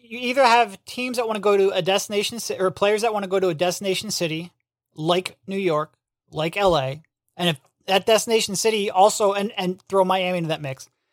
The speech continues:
if that destination city also then has a chance to make a title run, which right now New York and L A have three teams that do, uh, that is tough to compete against.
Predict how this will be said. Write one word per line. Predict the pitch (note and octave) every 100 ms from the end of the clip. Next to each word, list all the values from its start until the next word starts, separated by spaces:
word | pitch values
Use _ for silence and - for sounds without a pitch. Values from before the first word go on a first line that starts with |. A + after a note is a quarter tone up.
| _ -
if | F3
that | A3 -
destination | B3 - A#3+ A3+ G#3
city | - G#3 G3+
also | G3 G3+ G#3+
then | F#3 G3 F#3 E3+ D#3+ _ _ _
has | E3 F3
a |
chance | D#3+ G3 F#3+ -
to | F3+
make | F3
a | D#3+
title | - C#4+ C4
run, | F3 D3 E3+
which | F3 -
right | F#3 G#3
now | F3+ F3+
New | F3
York | F3+ F3 G3
and | F#3+
L | F3 G3
A | B3 G#3+
have | F#3 F3 - -
three | E3+ F#3+
teams | G#3 G#3+ F#3
that | G3 F3+
do, | D4 G3 E3+ - _ _ _ -
uh, | F3 F3+
that | G3+ G3+
is | G3+
tough | - F#3+ -
to | -
compete | - G3+ F#3+
against. | D3 F#3+ E3 -